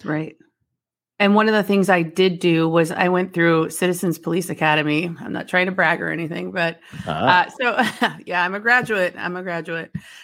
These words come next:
Speaker 1: So anyway, I went through that, but what that showed me was all the different units and all of their functions and all of the things that they're going through and all of, I, uh, the foia folks.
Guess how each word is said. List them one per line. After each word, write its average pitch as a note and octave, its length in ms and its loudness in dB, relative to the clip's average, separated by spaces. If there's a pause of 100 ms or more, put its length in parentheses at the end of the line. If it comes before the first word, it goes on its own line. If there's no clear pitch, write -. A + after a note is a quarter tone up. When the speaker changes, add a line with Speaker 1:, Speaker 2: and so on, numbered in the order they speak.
(140)
Speaker 1:
So B3 180 2
anyway, G#3 460 2
I F3 320 4
went A#3 240 -4
through A#3 180 -2
that, A#3 340 4
but G3+ 120 0
what G#3 220 -2
that G3+ 220 2
showed A3+ 320 -2
me F#3 180 -2
was E3+ 340 -2
all G3+ 180 2
the G3+ 80 -2
different F#3+ 400 -4
units D#3+ 400 -6
and D#3 140 0
all G#3 280 2
of G3+ 120 -2
their F#3 160 0
functions E3 580 -6
and D#3+ 140 -4
all G#3 220 4
of A#3 40 -4
the G#3+ 100 -2
things F#3+ 340 0
that F3+ 120 -4
they're E3+ 100 2
going E3+ 380 2
through D#3 240 -2
and D3+ 140 0
all E3 180 4
of, F#3 120 0 (300)
I, F#3+ 520 4 (100)
uh, F3 80 -6 (220)
the G3+ 160 -4
foia A3 440 0
folks. - 360 -4